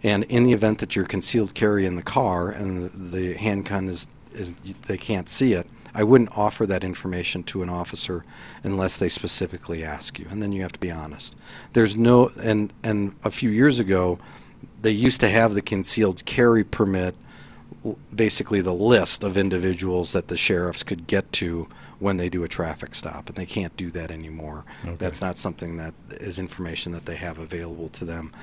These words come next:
Speaker 1: So it's, I always advise people don't make any bigger deal of it than you need to.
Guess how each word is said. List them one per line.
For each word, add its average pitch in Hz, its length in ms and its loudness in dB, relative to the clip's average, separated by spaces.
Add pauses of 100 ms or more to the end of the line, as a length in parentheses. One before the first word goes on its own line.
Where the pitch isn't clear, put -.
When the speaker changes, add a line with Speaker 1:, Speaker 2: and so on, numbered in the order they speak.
(280)
Speaker 1:
So 104 360 10
it's, - 340 -2
I 107 200 8
always 98 260 6
advise 90 340 0
people 98 260 -4
don't 95 240 -2
make 95 220 -6
any 92 160 -2
bigger 92 400 -2
deal 90 260 -2
of 87 80 -6
it 87 140 -6
than 87 160 -4
you 85 80 -8
need 87 240 -8
to. 87 280 -2